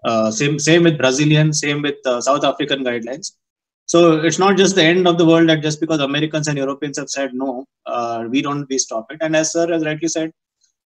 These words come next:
the profile, the, the prognosis of I E in India is extremely bad, and so it's better to prescribe, uh, uh,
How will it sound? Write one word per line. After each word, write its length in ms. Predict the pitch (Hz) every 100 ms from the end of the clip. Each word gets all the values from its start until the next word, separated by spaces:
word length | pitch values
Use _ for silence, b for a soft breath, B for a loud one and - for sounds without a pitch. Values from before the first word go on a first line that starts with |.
| -
the 100 | 135
profile, 420 | 156 151 175 180
the, 440 | 143 151 147 135 131
the 80 | 127
prognosis 400 | 147 151 196 208
of 120 | 190
I 100 | 175
E 120 | 185
in 80 | 175
India 240 | 165 175
is 100 | 180
extremely 460 | 135 - 175 170 160
bad, 320 | 113 107 110 - _
and 340 | 127 123 123 120
so 180 | 139 131
it's 120 | 123
better 240 | 131 151
to 80 | 160
prescribe, 520 | 147 - 156 151 151 151 -
uh, 220 | 123 117 - - -
uh, 220 | 110 110